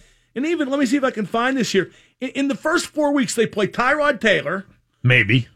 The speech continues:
Speaker 1: Patrick Mahomes, who,
Speaker 2: Right.
Speaker 1: who, who's, you know, promising, but, but a first-year starter.
Speaker 2: Right.
Speaker 1: Uh, Winston suspended, so they play Tampa's backup.
Speaker 2: Whoever that is.
Speaker 1: And either Flacco or Lamar Jackson.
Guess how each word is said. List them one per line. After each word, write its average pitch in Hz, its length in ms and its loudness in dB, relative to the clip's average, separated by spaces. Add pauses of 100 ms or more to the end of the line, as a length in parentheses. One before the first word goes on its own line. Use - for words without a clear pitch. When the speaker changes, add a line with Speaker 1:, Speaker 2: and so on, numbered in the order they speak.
Speaker 1:
Patrick 240 420 0
Mahomes, 220 560 0
who, 202 60 2
Speaker 2:
Right. 147 260 2 (200)
Speaker 1:
who, 233 220 -4
who's, 240 300 -4
you 277 60 -4
know, 233 180 -4 (180)
promising, 254 560 0
but, 247 240 -4
but 240 180 -10
a 208 80 -6
first-year 247 400 -2
starter. 190 420 0
Speaker 2:
Right. 87 280 -6 (540)
Speaker 1:
Uh, 220 160 2
Winston 285 420 0
suspended, 233 560 -2
so - 60 -10
they 226 120 4
play - 200 0
Tampa's 233 400 -4
backup. 185 560 0 (220)
Speaker 2:
Whoever 190 320 6
that 160 200 8
is. 165 260 4
Speaker 1:
And 254 120 2
either 262 200 2
Flacco 285 460 -2
or 277 140 -2
Lamar 262 280 2
Jackson. 277 580 -2